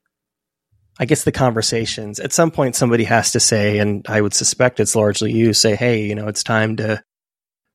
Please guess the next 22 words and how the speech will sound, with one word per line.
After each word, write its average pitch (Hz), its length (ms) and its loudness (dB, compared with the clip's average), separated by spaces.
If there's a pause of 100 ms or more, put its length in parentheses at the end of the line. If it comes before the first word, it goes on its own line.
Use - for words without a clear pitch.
record 131 360 -2
a 117 80 -2
new 110 100 -4
record," 110 560 0
or 107 100 -2
"It's - 160 -2
time 110 260 2
to, 107 280 2 (100)
to 107 320 -2 (140)
go 117 140 2
out 107 160 0
on 107 160 -6
tour." 110 600 -4 (180)
Um, 107 460 0 (920)
obviously, 127 640 0 (260)
although 127 800 0
members 131 540 2
have 110 100 -8
changed 120 920 0
over 110 200 -2
the 107 100 -8
years, 110 640 0